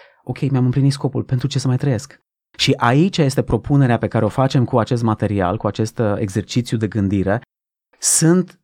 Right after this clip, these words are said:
toate acestea sunt parte din scop, din scopul. Scopul este multiplu, este, uh, e ca și diamantul, are mai multe fațete. Sunt parte din scopul nostru, dar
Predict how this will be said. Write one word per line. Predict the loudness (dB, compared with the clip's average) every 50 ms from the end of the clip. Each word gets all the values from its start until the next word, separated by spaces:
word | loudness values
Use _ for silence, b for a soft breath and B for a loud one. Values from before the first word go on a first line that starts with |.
| _
toate | 2 2 4 4 2
acestea | 0 0 0 0 0
sunt | 2 2 2 2 2
parte | 2 0 0 2 2 0
din | 0 2 4 4 4
scop, | 2 2 -2 -6 -2 -2 -2 -2 -2 _ -12 -14 _ _
din | -4 -2 -2
scopul. | 0 -2 -2 -4 -4
Scopul | -2 -2 0 2 2
este | 2 2 2 2
multiplu, | 2 4 2 2 0 0 0 0 0 2 0 -2 -2 -2 -2
este, | 0 0 -2 -2 0 2 2 4 4 2 0 _ _ _ _ _ -4
uh, | -2 0 0 0
e | 0
ca | 0 0 0
și | 2 2
diamantul, | 2 4 4 4 4 4 4 4 4 4 2 2
are | 2
mai | 2 4 4
multe | 4 4 4 2
fațete. | 0 0 -2 -4 -4 0 2 2 2 2 0 -6 -10 B B B B
Sunt | -8 -4 -2 -2 -2 0
parte | 2 2 2 4 4 2
din | 2 2
scopul | 2 0 -2 0 2 2
nostru, | 2 2 0 -2 0
dar | 2 2 0 0